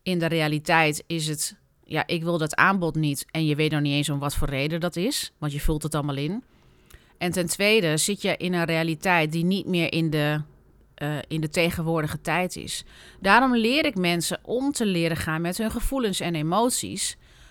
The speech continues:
ehm, zodat ze weer eigenlijk terugkomen in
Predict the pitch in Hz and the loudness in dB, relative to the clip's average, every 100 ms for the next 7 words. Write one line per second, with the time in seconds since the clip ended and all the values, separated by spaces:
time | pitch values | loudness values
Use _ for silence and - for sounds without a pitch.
0 | - - 185 185 - 214 202 233 254 196 | -10 -4 -2 0 0 0 0 0 0 0
1 | 170 180 233 _ - - - - - - | 0 -2 -6 _ -20 -20 -20 -20 -20 -20
2 | - - - - _ _ _ 185 202 196 | -20 -20 -20 -20 _ _ _ -4 -2 2
3 | - 214 262 226 214 269 320 - 196 190 | 4 4 2 -4 -6 -4 -4 0 0 0
4 | - 208 202 | -2 -2 -4